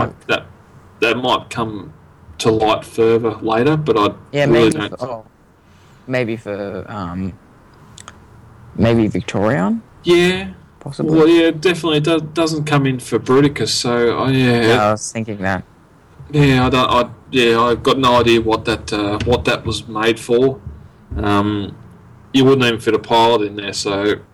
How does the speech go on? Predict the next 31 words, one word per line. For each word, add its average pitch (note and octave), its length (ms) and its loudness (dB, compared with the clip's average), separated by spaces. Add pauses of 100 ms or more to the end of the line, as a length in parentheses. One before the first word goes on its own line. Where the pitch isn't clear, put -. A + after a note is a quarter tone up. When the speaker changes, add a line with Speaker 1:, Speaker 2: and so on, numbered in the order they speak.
(120)
Speaker 1:
yeah. E3+ 360 4
But E3+ 340 0
apart F#3+ 560 0
from D3 180 0
that, C#3 280 0 (880)
he D3+ 200 0
looks C3+ 280 -2
great A#2+ 340 0
in A#2+ 120 -14
defensive A2+ 560 -4
mode. A#2 360 2 (240)
Um, A2+ 840 0 (520)
I - 120 -4
probably F3+ 340 0
still D#3+ 300 2
think D#3 260 -2
he's C#3+ 240 2
the C#3+ 60 2
best C#3+ 420 -2
Combiner C3+ 400 0
Wars C3 240 2
figures C3 460 2 (120)
out B2 140 2
of A#2+ 120 0
the A#2+ 120 2 (200)
first B2+ 340 0
three A#2+ 180 0
waves A#2+ 380 2
that A#2 100 2
I A2+ 60 2
got. C3 240 0